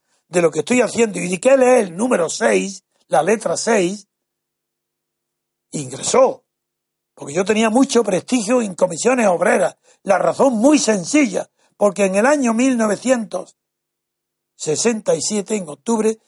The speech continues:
yo organizo para Comisiones Obreras la primera reunión de delegados de toda España de las Comisiones Obreras en secreto. Y es la primera vez que no detienen a nadie, salvo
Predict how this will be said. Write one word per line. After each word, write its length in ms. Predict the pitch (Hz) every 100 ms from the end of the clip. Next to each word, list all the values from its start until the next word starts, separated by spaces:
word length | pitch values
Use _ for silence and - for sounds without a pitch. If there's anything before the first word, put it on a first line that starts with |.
| _ -
yo 180 | 196
organizo 560 | 269 247 226 240 220 208
para 240 | 196 190
Comisiones 480 | 180 175 147 226 220
Obreras 460 | 202 190 208 226 233 _ _
la 280 | - 196 190
primera 420 | 190 190 247 254
reunión 420 | 233 208 202 240 240
de 100 | 214
delegados 540 | 196 185 220 233 226
de 140 | 185 175
toda 240 | 233 220
España 520 | 180 - 226 220 226 - _ _
de 160 | 175
las 120 | 196 180
Comisiones 420 | 165 143 208 196
Obreras 340 | 170 190 202
en 100 | 190
secreto. 500 | - 160 170 - 131 - - -
Y 120 | 233
es 120 | 269
la 140 | 240
primera 340 | 214 202 214 233
vez 140 | 254
que 140 | - 220
no 80 | 269
detienen 400 | 262 247 262 262
a 60 |
nadie, 360 | 254 202 165 - _ _ _ _ _ _ _ _ _ -
salvo 560 | - 254 269 302 320